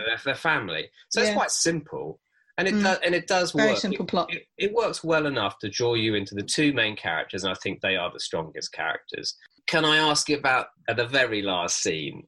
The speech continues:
Speaker 1: I really was thinking, "I've got to speak to Sarah about this last scene," because
Speaker 2: Go on then, if I can remember it. <laughs> Go on. <laughs>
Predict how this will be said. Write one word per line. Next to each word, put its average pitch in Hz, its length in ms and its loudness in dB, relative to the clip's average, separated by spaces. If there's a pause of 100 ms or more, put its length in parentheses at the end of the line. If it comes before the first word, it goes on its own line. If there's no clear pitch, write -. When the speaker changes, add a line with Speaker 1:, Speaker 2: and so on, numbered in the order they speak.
Speaker 1:
I 104 100 0
really 113 520 2
was 95 160 -4
thinking, 90 320 -4
"I've 92 160 -4
got - 120 -4
to - 60 -4
speak - 280 -4
to - 60 -8
Sarah - 280 -4
about - 260 -8
this - 160 -6
last - 320 -6
scene," - 300 -8
because 82 380 -4
Speaker 2:
Go 190 160 4
on 185 120 4
then, 190 160 4
if 185 100 -2
I - 40 -16
can 254 240 4
remember 277 420 6
it. - 460 2
<laughs> - 140 2
Go 277 80 4
on. 339 260 4
<laughs> - 720 0